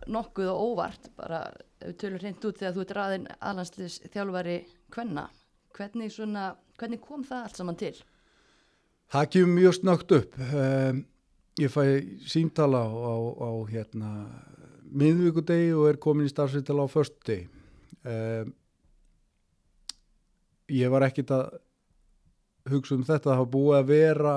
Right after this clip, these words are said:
Speaker 2: eh, bæði þetta sumar og svo haustið mig, mig, margar fyrirspurnir og tilboð um að, um að funda með öðrum liðum og taka við öðrum liðum,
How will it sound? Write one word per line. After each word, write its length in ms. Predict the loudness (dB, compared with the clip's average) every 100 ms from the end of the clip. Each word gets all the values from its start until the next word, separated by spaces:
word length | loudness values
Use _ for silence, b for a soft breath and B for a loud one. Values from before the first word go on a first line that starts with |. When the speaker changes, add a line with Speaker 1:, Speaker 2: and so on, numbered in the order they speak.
| -2
Speaker 2:
eh, 260 | -8 -14 -16 -18 _
bæði 440 | 0 2 2 0 0
þetta 360 | -4 -2 -4
sumar 600 | -2 0 2 2 0 -2 -6 -14
og 200 | -6 -6
svo 200 | -2 0 0 -2 -8
haustið 640 | -4 -2 -2 -6 -4 -4 -2
mig, 380 | 0 0 0 -4 -4
mig, 420 | 0 0 -2 -6
margar 480 | -4 -2 -2 -2 -2
fyrirspurnir 760 | -2 -2 -2 -6 -6 -4 -6 -6
og 220 | -8 -10 -16 -18 -18 -6
tilboð 460 | -4 -2 0 2 2
um 120 | 0
að, 340 | -4 -8 b b b b b b -8
um 200 | -4 -4
að 280 | -6 -8 -10
funda 320 | -4 -2 0
með 220 | 0 2 2
öðrum 160 | 2
liðum 380 | 2 2 2 -2
og 100 | -2
taka 320 | -2 -2 0
við 160 | 2 2
öðrum 220 | 2 0
liðum, 240 | -2 -4